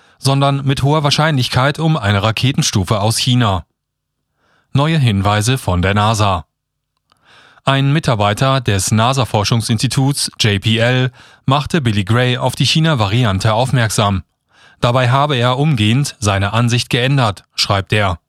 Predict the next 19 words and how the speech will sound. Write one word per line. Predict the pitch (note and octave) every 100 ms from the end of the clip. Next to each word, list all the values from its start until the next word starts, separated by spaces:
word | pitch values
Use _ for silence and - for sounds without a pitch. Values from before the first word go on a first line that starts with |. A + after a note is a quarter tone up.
| _ _ _ - _
Für | - C#3+
die | C#3
China-Version | - E3+ C#3 G#2 G#2 B2+ C3+ D3+ -
gebe | G#2 G2 G2
es | A2
Anhaltspunkte. | B2 B2 C3 A2+ - A#2 G2+ G2+ F#2 - _ _ _ _ _ _ _ -
In | D#3 D3+
gewisser | C#3+ E3+ C#3 G#2
Weise | G#2 A2+ D3+
bleibt | B2 F#2+ -
dies | A#2 -
ein | C3 A#2
Indizienbeweis, | A#2+ C#3 - D3 B2 G#2 G2 F#2 - _ _ _ -
schreibt | - G2+ F#2+ -
der | C3
Forscher | C3 G#2 F2+ A2 G2+
Gray. | A2+ A2+ G2+ - _ _ _ _ _ _ _ _
Chinesische | - D3+ G#2+ F#2+ -
Oberstufe. | A2+ B2 A#2+ - G2+ G#2